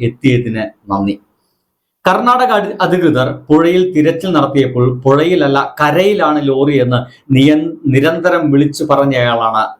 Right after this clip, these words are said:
മനാഫ്. അടിസ്ഥാനമില്ലാത്ത കുറെ ഉദാഹരണങ്ങൾ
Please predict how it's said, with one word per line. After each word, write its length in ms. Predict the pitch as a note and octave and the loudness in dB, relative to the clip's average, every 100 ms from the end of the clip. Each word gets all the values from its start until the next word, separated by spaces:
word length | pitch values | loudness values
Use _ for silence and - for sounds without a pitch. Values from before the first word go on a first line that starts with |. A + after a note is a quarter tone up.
| A2+ | -4
മനാഫ്. 400 | G#2+ G#2 G#2 - - _ - - _ _ | -2 0 -4 -8 -20 _ -20 -20 _ _
അടിസ്ഥാനമില്ലാത്ത 840 | B2+ C#3 - E3 E3 D#3 C#3 C#3 C#3+ - - - | 0 0 0 -2 0 0 0 0 -4 -6 -8 0
കുറെ 240 | C3+ C#3 D3+ C#3+ | 2 2 0 -4
ഉദാഹരണങ്ങൾ 640 | B2+ C#3 C3+ D#3 C#3+ C#3 C3+ | 0 2 2 0 -2 -2 -2